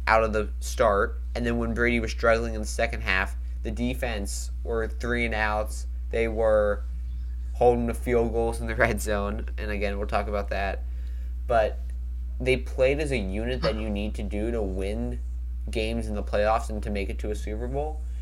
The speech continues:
The only concern is that you can't make mistakes. Uh, so, um, you can't make mistakes versus the Chiefs. So if you're, you're the defense, you can't allow these, you know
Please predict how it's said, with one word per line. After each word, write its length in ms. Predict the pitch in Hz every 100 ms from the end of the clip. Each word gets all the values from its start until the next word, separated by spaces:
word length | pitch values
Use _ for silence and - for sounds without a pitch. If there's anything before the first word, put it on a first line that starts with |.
| - - - - - -
The 100 | 127
only 260 | 135 147
concern 480 | 147 147 - 127 120
is 120 | 113
that 120 | 113
you 80 | 98
can't 300 | 104 - 113
make 180 | 110 104
mistakes. 520 | 107 - 95 95 - - - -
Uh, 80 | 101
so, 380 | - 113 101 - - - - -
um, 300 | 110 104 101 -
you 220 | 87 113
can't 160 | 143
make 120 | 123 117
mistakes 320 | 117 113 104
versus 240 | 107 98
the 80 | 101
Chiefs. 300 | - - -
So 180 | - 117
if 100 | 113
you're, 260 | 113 120 107
you're 140 | - 120
the 280 | 107 107 95 - -
defense, 640 | 120 117 110 104 - - - - - -
you 140 | 117
can't 360 | - 135 120 120
allow 400 | 113 110 104 107
these, 360 | 107 104 101
you 120 | 117 110
know 340 | 101 101 98